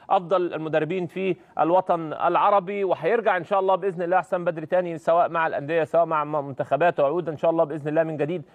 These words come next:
محدش بيكسب على طول ومحدش بيخسر على طول، لربما هناك اخطاء لربما الكابتن حسام يذكرها في تقريره، ولكن انا شايف الحقيقه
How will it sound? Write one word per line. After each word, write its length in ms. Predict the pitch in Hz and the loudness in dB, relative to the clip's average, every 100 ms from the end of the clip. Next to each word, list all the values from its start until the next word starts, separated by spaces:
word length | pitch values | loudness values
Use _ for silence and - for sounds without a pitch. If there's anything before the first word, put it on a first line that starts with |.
| _ | _
محدش 240 | - 202 175 | -4 -4 0
بيكسب 340 | 220 - 190 | 0 0 0
على 160 | 160 165 | 2 2
طول 260 | 208 208 | -2 -4
ومحدش 400 | 175 - 196 180 | -4 -4 -4 -2
بيخسر 400 | 156 196 - 180 143 _ - | 0 -2 2 -2 -2 _ 0
على 200 | 156 180 | 2 2
طول، 240 | 208 220 | -2 -2
لربما 480 | 180 156 202 220 196 160 | 0 2 0 0 -4 -4
هناك 260 | 170 214 - | -4 -4 -2
اخطاء 420 | 165 - - 226 - _ _ - | -4 -4 2 2 2 _ _ -2
لربما 360 | 151 156 190 | 0 0 0
الكابتن 360 | 165 185 185 165 | 0 -4 -4 -12
حسام 320 | 156 202 190 | -4 0 0
يذكرها 440 | 160 - 202 165 | -2 -4 -2 0
في 240 | 143 190 175 | -2 -2 -8
تقريره، 440 | - 151 170 190 | 0 0 0 0
ولكن 400 | 190 156 175 180 | 4 4 2 0
انا 180 | 165 185 | -2 -2
شايف 280 | 165 185 170 | 2 2 2
الحقيقه 420 | 151 165 185 175 | -4 -2 2 2